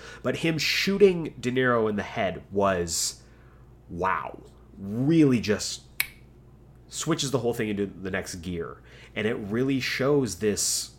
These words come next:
transformation. He has defined himself. Arthur Fleck has died, and he is now the Joker.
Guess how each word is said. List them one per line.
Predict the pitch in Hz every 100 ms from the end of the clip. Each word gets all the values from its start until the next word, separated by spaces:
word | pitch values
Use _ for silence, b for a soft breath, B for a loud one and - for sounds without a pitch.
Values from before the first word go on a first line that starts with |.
| -
transformation. | - - 107 104 107 120 - -
He | - 104
has | 98 90
defined | 92 - - 107 113 110
himself. | 95 - 92 87
Arthur | 98 110 123
Fleck | - 131
has | 147 135
died, | 113 98 85 90 85 B B B
and | 85
he | 101
is | 92
now | 101 90 87
the | 87 82
Joker. | - 82 78 - -